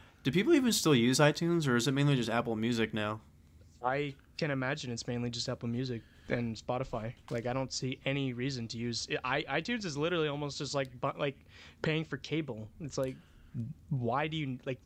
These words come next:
Speaker 2: what is the point of that? <laughs> Like,
Speaker 1: <sighs>
Speaker 2: it's, like, it's, it's counterintuitive. <laughs>
Speaker 1: It's such a shame, too, because,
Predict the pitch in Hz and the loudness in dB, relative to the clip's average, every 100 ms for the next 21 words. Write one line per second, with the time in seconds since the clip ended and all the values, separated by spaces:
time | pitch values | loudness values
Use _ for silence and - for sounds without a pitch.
0 | - 127 156 175 151 - 180 180 107 - | -8 -4 -2 -4 -8 -6 -4 -4 -6 -12
1 | 95 131 - 208 180 190 214 180 - - | -12 -14 -2 0 2 0 -2 -2 -6 -16
2 | - 160 - - - - 160 - - - | -4 -4 -4 -12 -14 -10 -10 -10 -18 -20
3 | - - - - - - - 151 151 185 | -20 -20 -20 -20 -20 -10 -4 -4 -2 -2
4 | 160 - - 185 180 175 160 - 196 180 | -4 -6 -2 0 2 0 -2 0 0 0
5 | - 139 170 - - - - - - - | -8 -14 -14 -16 -20 -20 -20 -20 -14 -4
6 | 135 - 151 143 113 - 107 104 104 110 | 0 8 8 8 6 6 4 2 0 0
7 | 104 101 120 113 107 104 - | 0 -2 -4 0 0 0 -4